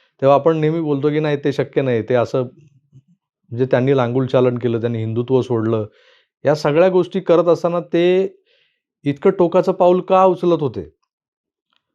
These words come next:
का त्या, अ, मेमनच्या क-, कबरीचं त्यांनी सुशोभीकरण केलं? का एका मैदानात टिपू सुलतानाचं नाव दिलं? का एका, अ, मोकळ्या भूखंडावर,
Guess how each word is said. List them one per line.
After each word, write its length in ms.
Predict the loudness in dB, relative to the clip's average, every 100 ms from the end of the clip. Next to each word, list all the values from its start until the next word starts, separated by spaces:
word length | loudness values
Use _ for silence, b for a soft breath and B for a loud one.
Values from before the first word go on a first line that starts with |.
| _
का 180 | 0 0
त्या, 280 | 2 4 2
अ, 720 | 0 -2 0 2 0 0 -2 -6 _ -8
मेमनच्या 480 | -4 -2 -2 0
क-, 340 | 0 0 -2 -4 -20 _ _ _
कबरीचं 580 | 0 2 2 2 4 4
त्यांनी 360 | 2 -2 -2 -6
सुशोभीकरण 680 | -6 -4 -4 -2 -2 -2 -2
केलं? 280 | -4 -4 -8 b b b b
का 180 | 0 2
एका 180 | 2 0
मैदानात 420 | 0 0 0 -2
टिपू 300 | -6 -8 -6
सुलतानाचं 540 | -6 -4 -2 -2 -4 -2
नाव 180 | -2
दिलं? 260 | -4 -8 -10 -14 _ _ _ _ _ _
का 220 | 0 2
एका, 540 | 2 2 2 4 4 0
अ, 640 | -2 -2 -2 -2 -4 -8 -12 _ _ _ _ _ -8
मोकळ्या 320 | -4 0 2
भूखंडावर, 560 | 2 -2 0 4 4